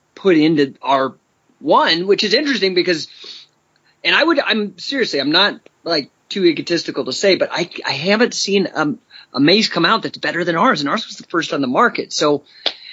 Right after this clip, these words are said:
actually what we're trying to do is to <clears throat> expand uh, out of the Lexus market and also hit, uh, touch some of those people in the Toyota market. And, uh, so we are, uh, I'm talking with Otis, and we are making a, um, a,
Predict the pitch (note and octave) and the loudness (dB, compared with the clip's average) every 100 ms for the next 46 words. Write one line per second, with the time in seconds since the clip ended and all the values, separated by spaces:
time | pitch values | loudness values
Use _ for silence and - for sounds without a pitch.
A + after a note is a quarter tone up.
0 | - - G#3+ A3 A#3+ A3 F#3+ - G#3+ C4 | -12 -4 0 2 2 2 2 -2 0 0
1 | C#4 F#3+ D#3+ D3+ C#3+ D#3 C#3 - - A#3 | 2 2 0 0 -2 -2 -2 -2 0 0
2 | D#3 - _ _ D#3+ - - E3+ E3+ E3 | -2 -12 _ _ -6 -4 -2 2 2 0
3 | C3+ _ _ _ _ - C#3+ C#3+ - D#3+ | -4 _ _ _ _ -8 -4 -2 0 2
4 | E3+ D#3 D3 E3 - D#3 E3+ D#3+ D3+ E3 | 2 0 0 -2 -2 -4 -2 -2 0 -2
5 | D3+ E3 E3+ D3+ C#3+ - C3+ C#3+ C#3 - | 0 0 2 2 2 0 -2 -4 -4 -2
6 | C#4 - G3 E3 D#3 - D#3+ D3 C#3 C3+ | 0 2 2 2 0 0 0 2 0 0
7 | - D#3 C#3 C#3 C3 B2+ C3 D3 - _ | 0 2 4 2 0 -4 0 0 -2 _
8 | _ - - _ _ F3 F3 E3+ E3+ E3 | _ -20 -20 _ _ 2 4 4 2 2
9 | E3 D#3+ D#3+ - F#3 F#3 G3+ A3+ A#3+ G3+ | 2 2 2 2 4 4 4 4 4 2
10 | D#3 D#3+ D3 D3 D3 E3+ F3+ D#3+ D3 D#3+ | 0 -2 -2 -2 -2 -2 0 0 2 2
11 | D3+ C3+ C3+ D3+ E3 E3 D3+ D3 C#3 B2 | 2 0 -2 0 2 2 0 0 -4 -6
12 | - B2 A#2+ A2 A2 - B2+ B2+ | -8 -8 -8 -12 -18 -16 -14 -14